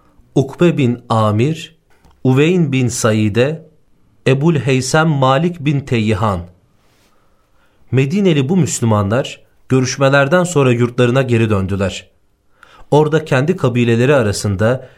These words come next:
İslam'ın nurunu ve sesini duyurmaya ve yaymaya devam ettiler.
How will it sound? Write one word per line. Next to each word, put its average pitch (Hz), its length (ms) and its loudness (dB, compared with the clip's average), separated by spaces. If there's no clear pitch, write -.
İslam'ın 143 580 2
nurunu 131 360 2
ve 156 80 2
sesini 135 440 -2
duyurmaya 101 720 0
ve 127 80 2
yaymaya 120 500 0
devam 107 340 0
ettiler. 95 560 -6